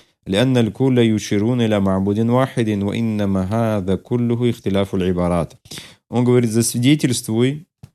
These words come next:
э, в мой адрес, что я не выношу такфир никому из ахлюль кибла, потому что все указывают на одного единого Господа, а разногласия у них в том, как они выражают себя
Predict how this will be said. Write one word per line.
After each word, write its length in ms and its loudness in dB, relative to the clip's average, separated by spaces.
э, 40 -12
в 180 -8
мой 240 2
адрес, 420 2
что 300 -4
я 340 2
не 340 0
выношу 680 -2
такфир 480 -2
никому 560 -2
из 160 -4
ахлюль 360 -4
кибла, 360 -6
потому 280 0
что 220 -2
все 400 0
указывают 640 2
на 100 -2
одного 400 0
единого 580 -2
Господа, 500 -4
а 140 -2
разногласия 640 0
у 20 -2
них 160 0
в 60 -16
том, 160 -2
как 180 -8
они 240 -2
выражают 580 0
себя 560 -4